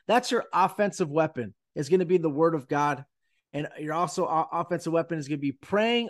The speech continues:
always with all prayer and supplication in the Spirit, okay? So, um, that is just, I think it's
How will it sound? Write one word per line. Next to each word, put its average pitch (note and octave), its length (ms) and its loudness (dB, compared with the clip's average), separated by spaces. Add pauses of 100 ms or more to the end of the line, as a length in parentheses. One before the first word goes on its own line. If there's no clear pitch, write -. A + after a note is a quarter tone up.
(140)
always G3 420 6
with D#3+ 140 0 (120)
all F3+ 200 6
prayer F3+ 280 2
and E3+ 100 -4
supplication D#3+ 680 -4
in C#3 60 -4
the C3 60 -6
Spirit, B2 460 -6 (300)
okay? C#3 360 -6 (420)
So, F3 540 4 (560)
um, E3+ 460 2 (540)
that G#3+ 180 0
is G#3+ 140 -6
just, - 340 -4 (320)
I F#3 140 -2
think G3+ 180 -6
it's F#3+ 200 -4